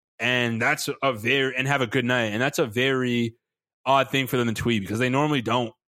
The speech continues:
do stuff like that. They don't wish their fans good night unless something's going down. So it made a lot of people speculate that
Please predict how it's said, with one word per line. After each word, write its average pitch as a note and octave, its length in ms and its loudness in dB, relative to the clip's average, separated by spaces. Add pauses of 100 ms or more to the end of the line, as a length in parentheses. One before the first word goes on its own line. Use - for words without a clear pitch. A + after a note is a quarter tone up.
(140)
do A2+ 160 2
stuff G#2 300 0
like F#2+ 140 0
that. F#2+ 160 -2
They G2+ 100 0
don't A#2 200 -2
wish A2 180 0
their - 140 0
fans - 340 -2
good F#3+ 140 -2
night F3 380 -6 (400)
unless A2+ 220 0
something's A2+ 320 0
going A2 240 0
down. G2 320 -2
So A2 160 -2
it A2 40 -2
made D3 280 0 (260)
a A2+ 60 -6
lot C#3+ 240 2
of D3+ 60 -4
people D3+ 140 0
speculate A#2+ 520 -2
that G#2 180 -4